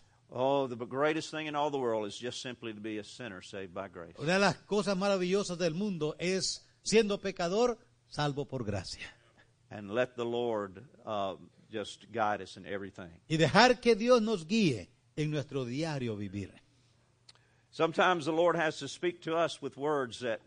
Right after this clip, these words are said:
Speaker 1: are not smooth.
Speaker 2: A veces Dios, el Señor Jesús, tiene que hablarnos con palabras que no son tan amables como, como podemos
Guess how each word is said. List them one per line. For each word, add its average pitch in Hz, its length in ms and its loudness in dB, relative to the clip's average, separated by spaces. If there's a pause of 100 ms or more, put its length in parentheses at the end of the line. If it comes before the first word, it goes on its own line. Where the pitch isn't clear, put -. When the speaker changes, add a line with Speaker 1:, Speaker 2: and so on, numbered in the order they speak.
Speaker 1:
are 117 120 -6
not 135 240 0 (1600)
smooth. 135 600 -2 (320)
Speaker 2:
A 196 120 -2
veces 247 380 10
Dios, 226 420 4 (100)
el 202 140 2
Señor 202 260 0
Jesús, 208 300 2
tiene 226 260 -2
que 208 220 -4
hablarnos 202 640 0
con 185 200 -4
palabras 202 680 2 (320)
que 208 160 2
no 285 260 2
son 254 580 0
tan 175 520 2 (360)
amables 170 800 2
como, 160 640 2 (240)
como 160 320 0
podemos 165 480 -4